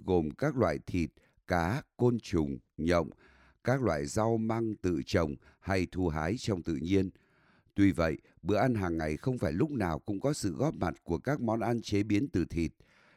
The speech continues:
nhất là thịt gia súc tự nuôi như lợn, gà, vịt. Người Khơ Mú có tập quán ăn ba bữa trong một ngày. Bữa sáng ăn phụ, bữa trưa và bữa tối ăn chính. Cũng có nơi, bữa sáng và bữa chiều là bữa chính,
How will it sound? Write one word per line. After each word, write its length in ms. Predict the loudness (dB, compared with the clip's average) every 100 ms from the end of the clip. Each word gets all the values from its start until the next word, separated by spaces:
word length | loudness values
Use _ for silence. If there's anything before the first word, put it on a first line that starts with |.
| _
nhất 300 | 2 2 2
là 300 | -2 -2 -4
thịt 260 | -4 -6 -4
gia 220 | -2 -2
súc 220 | 0 -2 -2
tự 160 | -4 0
nuôi 300 | 2 4 4 -2 _ 0
như 180 | 2
lợn, 320 | 4 4 2 -4 -18 -8
gà, 320 | -4 -2 -2 -6
vịt. 240 | 0 0 0 _ _ _ _ _ _ _ _ _ -4
Người 300 | 2 2 2
Khơ 180 | 0 -2
Mú 280 | 0 -2
có 160 | 0 -2
tập 220 | 0 -2 -2
quán 260 | -2 -2
ăn 240 | -2 -2 -2
ba 160 | -2
bữa 220 | -2 0 0
trong 240 | -2 -2
một 160 | -2 -2
ngày. 280 | -4 -4 -8 _ _ _ _
Bữa 180 | 0 0
sáng 260 | 0 -2 -2
ăn 220 | -2 -2
phụ, 280 | 0 0 0 _ _ -2
bữa 180 | 0 0
trưa 300 | 0 0 0
và 160 | -2
bữa 180 | -2 -2
tối 300 | 2 4 4 0
ăn 200 | -2 -2
chính. 340 | 0 0 0 -4 _ _ _ _ _
Cũng 180 | 0 2
có 120 | 2
nơi, 300 | 4 2 2 -2 _ -2
bữa 160 | 0 2
sáng 360 | 0 0 2
và 120 | 0
bữa 180 | 2 0
chiều 260 | 0 0 2
là 160 | 0 -2
bữa 200 | -2 -2
chính, 360 | 0 0 -2